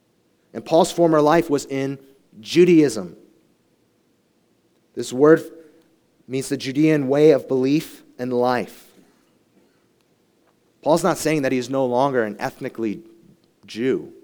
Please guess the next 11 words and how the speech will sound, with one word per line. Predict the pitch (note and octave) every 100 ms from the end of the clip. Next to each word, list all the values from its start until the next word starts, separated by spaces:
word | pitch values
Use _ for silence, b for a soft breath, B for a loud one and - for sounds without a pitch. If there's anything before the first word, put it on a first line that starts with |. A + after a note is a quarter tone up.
| _ _ _ _ _ _ _ _ _ _ _ _ _
He | D3+ E3
is | C#3+
explaining | C#3 - D3 D#3+ D#3+ C#3 B B
his | D3
beliefs | G#2 C#3 C#3 D3 - - - -
and | C3 -
actions | A#2+ - - G#2 E2
of | - G#2+
his | A2+
former | - A2+ G#2+ G#2
life. | G2 G2 D#2+